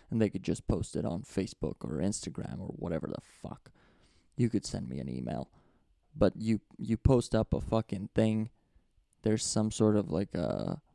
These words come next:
what do you call it? Like, a, one of those clickbait titles, and then you go to their fucking website. You gotta click through five pop-ups. You gotta watch fifteen fucking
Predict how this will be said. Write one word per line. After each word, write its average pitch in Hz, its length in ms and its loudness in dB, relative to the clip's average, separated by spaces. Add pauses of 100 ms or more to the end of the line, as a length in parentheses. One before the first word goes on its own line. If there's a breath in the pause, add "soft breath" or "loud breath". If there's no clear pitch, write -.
(580)
what 117 160 6
do 104 80 2
you 95 80 0
call 92 200 0
it? - 140 -6
Like, 92 180 -4
a, 78 160 2
one 110 200 4
of 107 60 6
those 95 180 2
clickbait 107 500 0
titles, 107 400 2
and 107 100 0
then 107 120 0
you 101 80 -4
go 104 180 4
to 104 140 -2
their 104 160 0
fucking 107 380 -4
website. 104 500 2 (320 soft breath)
You 113 100 0
gotta 104 240 2
click - 320 -2
through 110 220 2
five 110 420 0
pop-ups. - 600 4
You 107 80 -2
gotta 107 280 2
watch 107 380 0 (320 soft breath)
fifteen 110 600 2
fucking 107 560 0